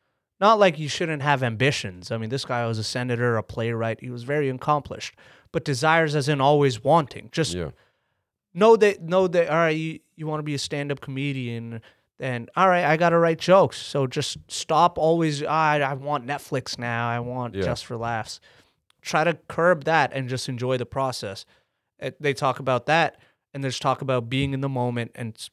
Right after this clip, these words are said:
Speaker 1: silencing your brain. The biggest thing they talk about is just, like, wants, like, desires. It is, is, uh, you know, a, the detriment. It, it,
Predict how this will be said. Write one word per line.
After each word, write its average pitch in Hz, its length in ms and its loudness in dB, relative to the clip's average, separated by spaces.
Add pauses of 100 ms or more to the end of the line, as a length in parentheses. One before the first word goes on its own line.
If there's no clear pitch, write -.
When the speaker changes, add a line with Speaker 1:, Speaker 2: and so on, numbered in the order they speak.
Speaker 1:
silencing 127 680 -4
your 117 120 -4
brain. 104 340 -6 (300)
The 147 60 -4
biggest 190 320 4
thing 175 200 2
they 143 100 0
talk 135 240 0
about 117 200 -2
is 110 120 -4
just, 113 240 -6
like, 110 220 -4 (300)
wants, 120 720 2 (160)
like, 117 160 -8
desires. 120 760 0 (840)
It 135 320 -4
is, 120 520 -6
is, 117 340 -8 (400)
uh, 117 260 -4 (100)
you 131 160 -6
know, 107 320 -10
a, 139 80 -8 (120)
the 135 100 -2
detriment. 117 680 -4
It, 127 320 -10
it, 151 260 -2